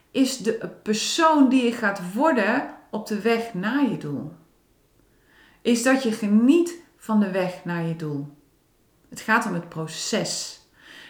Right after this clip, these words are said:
En het gaat erom dat je heel bewust de persoon wordt die je dient te zijn om jouw doel blijvend te behalen.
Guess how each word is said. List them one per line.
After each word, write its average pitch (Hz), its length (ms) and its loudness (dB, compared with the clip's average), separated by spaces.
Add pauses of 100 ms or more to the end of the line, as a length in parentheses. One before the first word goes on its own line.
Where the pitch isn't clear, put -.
(120)
En 196 140 -6
het 202 220 -10 (420)
gaat - 300 -6
erom 175 240 -4
dat 175 180 -4
je 180 60 -8
heel 214 380 4
bewust 277 340 0
de 214 80 -4
persoon 240 460 -2
wordt 254 180 0
die 196 120 -6
je 160 180 -6
dient 262 280 2
te 339 80 -2
zijn 208 460 -2 (560)
om 175 160 -4
jouw 196 260 0
doel 214 280 -2
blijvend 202 440 -2
te 180 80 -8
behalen. 170 640 -6